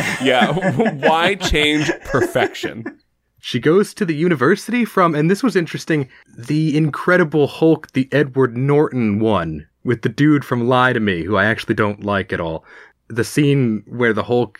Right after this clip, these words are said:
Speaker 2: like, they shoot gas canisters at him when he's in that, like,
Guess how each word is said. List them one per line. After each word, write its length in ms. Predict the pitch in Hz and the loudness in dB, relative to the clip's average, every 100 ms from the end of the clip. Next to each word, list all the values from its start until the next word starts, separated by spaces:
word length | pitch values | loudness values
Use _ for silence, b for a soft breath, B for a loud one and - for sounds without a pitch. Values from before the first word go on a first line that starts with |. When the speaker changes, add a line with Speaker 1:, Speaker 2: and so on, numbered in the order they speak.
| _ | _
Speaker 2:
like, 160 | 113 107 | -8 -2
they 100 | 104 | -2
shoot 320 | - 131 117 | -2 -2 0
gas 280 | - 101 101 | 2 2 0
canisters 600 | - 117 120 - 135 123 | -2 0 0 -2 -4 0
at 160 | 123 123 | 0 0
him 360 | 139 147 160 b b b - | 0 -2 -6 b b b -6
when 100 | 101 | -4
he's 160 | 95 | 0
in 140 | 110 107 | 0 2
that, 300 | 107 104 - - - | 2 0 -4 -20 -16
like, 380 | 92 92 - | -8 -8 -8